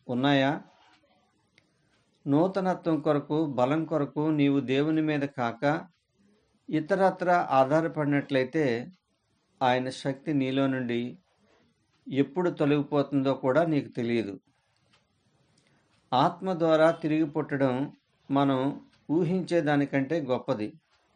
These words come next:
ఇది మనకు నూతన దర్శనాన్నిచ్చి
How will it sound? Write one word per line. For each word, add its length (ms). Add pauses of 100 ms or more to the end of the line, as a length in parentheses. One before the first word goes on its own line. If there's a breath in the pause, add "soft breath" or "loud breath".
(800)
ఇది 220
మనకు 680 (560)
నూతన 460
దర్శనాన్నిచ్చి 1080